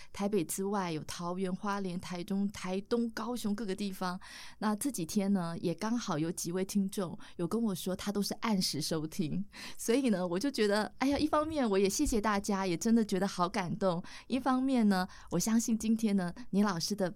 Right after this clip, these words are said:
专业分享一定可以给大家有很饱满的收获。所以我们今天的主题呢，就是要谈到有关于，呃，面对课业学习时的困难，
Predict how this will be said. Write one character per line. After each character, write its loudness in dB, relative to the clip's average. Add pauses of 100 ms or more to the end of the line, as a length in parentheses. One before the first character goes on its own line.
(160)
专 2
业 4
分 2
享 0 (300)
一 -2
定 2
可 0
以 0
给 -6
大 -4
家 -4
有 -2 (300)
很 -2
饱 0
满 2
的 -2
收 -2
获。 -4 (480)
所 0
以 4
我 4
们 4
今 -2
天 4
的 2
主 -4
题 -4
呢， -2
就 -2
是 2
要 2
谈 -4
到 2
有 2
关 2
于， 2 (340)
呃， -2
面 2
对 2
课 -2
业 0
学 -2
习 -4
时 -4
的 -4
困 0
难， -4